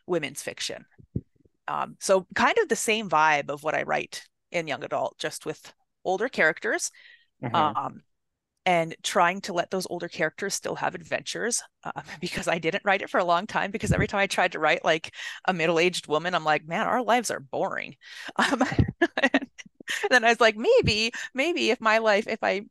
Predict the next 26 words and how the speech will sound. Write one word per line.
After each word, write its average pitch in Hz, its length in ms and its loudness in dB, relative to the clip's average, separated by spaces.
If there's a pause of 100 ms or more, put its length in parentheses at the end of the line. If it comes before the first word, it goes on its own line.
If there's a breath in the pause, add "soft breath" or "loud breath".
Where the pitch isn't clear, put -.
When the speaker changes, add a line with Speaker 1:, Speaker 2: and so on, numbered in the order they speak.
Speaker 1:
had 220 200 2
more 208 120 0
excitement 196 440 -2
in - 40 -12
my 294 160 2
life, 233 340 2
it'd 208 180 -4
be 247 100 -8
easier." 190 320 -2
So - 140 -4
I, 175 240 0
I 160 260 0 (180)
forced 202 300 -4
myself 160 460 -2
to, 175 100 -4
like, 151 300 -2
say - 200 0
yes - 240 -4
to 151 120 -12
things - 300 -14 (360 loud breath)
and 156 160 0
try 160 260 4
new 147 140 -8
things. - 420 -8
And - 360 -4
that's, - 360 -2